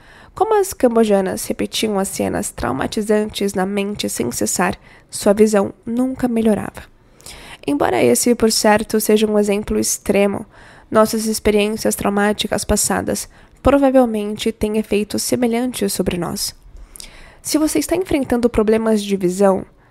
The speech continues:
que coisas optou por não ver por causa de experiências dolorosas ou assustadoras do passado? Da mesma forma, se está tendo problemas auditivos,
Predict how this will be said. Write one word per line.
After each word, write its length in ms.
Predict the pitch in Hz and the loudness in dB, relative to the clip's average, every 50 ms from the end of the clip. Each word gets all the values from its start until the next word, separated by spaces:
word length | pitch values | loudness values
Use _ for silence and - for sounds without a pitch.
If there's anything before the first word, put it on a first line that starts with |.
| - _ - - _ _ - _ | -20 _ -20 -20 _ _ -20 _
que 120 | - - - - _ - - | -4 -4 -4 -4 _ -14 -4
coisas 420 | - - - - 311 - 349 349 | -2 0 2 2 2 2 4 4
optou 500 | 330 330 - 262 - - - 233 247 240 | 2 2 2 -2 0 2 4 4 4 2
por 200 | 233 - - 262 | 0 -2 -4 -4
não 280 | 254 269 302 330 320 254 | -2 0 0 0 0 0
ver 320 | 214 220 220 226 220 220 | 2 4 4 4 4 2
por 180 | 220 - 220 - | 0 -4 -8 -8
causa 380 | - - 208 208 214 220 208 | 0 2 2 2 4 2 0
de 100 | 208 220 | 0 0
experiências 640 | 214 208 - - 220 214 202 208 220 214 - - 214 | -4 -4 -2 -2 0 0 2 0 -2 -2 -2 -4 0
dolorosas 840 | - 214 214 208 202 196 196 196 202 202 196 - - 220 - - - _ _ | 0 2 2 4 2 2 4 4 2 2 0 0 -4 -4 -6 -8 -12 _ _
ou 120 | 214 214 | 2 4
assustadoras 760 | 214 214 - 226 - - 220 202 202 220 214 214 208 202 202 - | 4 4 2 0 -2 -4 -4 0 2 2 2 4 2 2 2 0
do 100 | 208 - | -2 -2
passado? 500 | - 202 - - - 202 196 101 - - - - - - - - - - - - - - - - - - | 0 -2 0 0 0 -2 -2 -4 -6 -10 -18 -20 -20 -20 -20 -20 -20 -20 -20 -20 -20 -20 -20 -20 -4 -2
Da 80 | 202 | 2
mesma 280 | 202 190 190 202 214 214 | 2 2 2 2 0 0
forma, 420 | - - 196 190 196 202 214 202 - - - - - - - | 2 4 4 4 4 0 -4 -8 -12 -18 -20 -20 -20 -20 -12
se 160 | - - 240 | -2 0 0
está 160 | 233 - 233 | 2 2 0
tendo 280 | 220 - 233 233 240 240 | -2 -2 -2 -2 -2 0
problemas 500 | - 233 214 226 214 220 226 214 208 208 | 0 2 2 2 0 0 0 0 0 2
auditivos, 760 | 202 202 202 196 196 - - 220 202 196 - - - - | 0 0 0 -4 -4 -2 0 0 0 0 0 -6 -8 -10